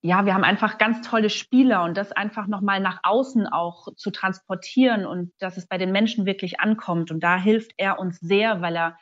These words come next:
viel bei den Spielern mit dabei ist und diese tollen Geschichten, die hinter den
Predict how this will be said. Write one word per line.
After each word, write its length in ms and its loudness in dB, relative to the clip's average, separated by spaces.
viel 200 4
bei 120 2
den 140 -2
Spielern 360 0
mit 140 0
dabei 460 2
ist 280 -6
und 280 -4
diese 240 4
tollen 340 2
Geschichten, 500 -4
die 80 -2
hinter 320 0
den 520 -2